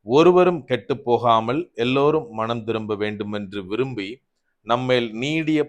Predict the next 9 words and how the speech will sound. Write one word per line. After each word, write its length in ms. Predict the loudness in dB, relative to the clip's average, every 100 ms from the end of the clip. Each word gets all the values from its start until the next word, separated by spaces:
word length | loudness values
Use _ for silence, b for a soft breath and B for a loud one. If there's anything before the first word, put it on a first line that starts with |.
| -2
பொறுமையுள்ளவராயிருக்கிறார்." 1400 | -2 -2 -4 -4 -2 0 0 0 -2 -10 -10 2 4 4 -2 _ _
"The 80 | -4
Lord 420 | 4 6 6 4
is 140 | 0 -4 -4
not 440 | -6 0 2 0 -6
slack 600 | -14 -14 -4 0 2 0 -6 _
concerning 600 | -8 -6 -6 -6 -6 -8
his 20 | -10 _
promise 640 | 0 0 -2 -4 -8 -14